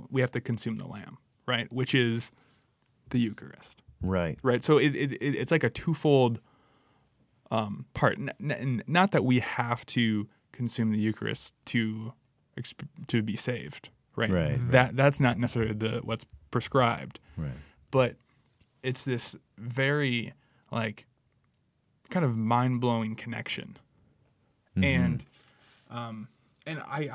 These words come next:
Speaker 1: I can't find it in here, and maybe if I do find it, then I'll share it at s-, some other point. But it was, is it this idea that it was, like, that was, like, through, like, the blood of the lamb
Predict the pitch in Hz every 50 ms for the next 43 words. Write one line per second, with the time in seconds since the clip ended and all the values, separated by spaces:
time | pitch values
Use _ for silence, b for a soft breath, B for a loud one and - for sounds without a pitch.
0 | - - - 196 190 - - - 214 156 120 - - 117 117 120 120 120 120 123
1 | 117 127 123 120 117 - - 135 131 143 160 160 147 139 135 117 113 120 123 117
2 | - 120 117 117 117 117 117 - 127 123 123 120 117 117 117 120 - b b b
3 | b b b b - - 131 120 117 117 117 - 117 113 - - - - - 127
4 | - - 127 117 117 117 107 104 - 123 117 113 - - - _ _ _ 143 139
5 | 139 135 135 - - 113 139 135 139 143 - - 135 131 135 135 123 117 110 143
6 | 160 156 135 120 117 113 113 123 123 117 107 110 120 127 120 127 - - _ _
7 | _ _ _ b b b b b b b b b b b _ _ _ b b b
8 | b b b b b b b b b b b b b b - 131 123 120 123 117
9 | 113 - - - 139 135 135 131 131 131 127 127 b b b b b b b b
10 | b b b - - 113 107 101 - _ _ _ _ _ - - 131 123 123 135
11 | 139 143 139 135 131 123 120 117 117 117 113 113 113 110 104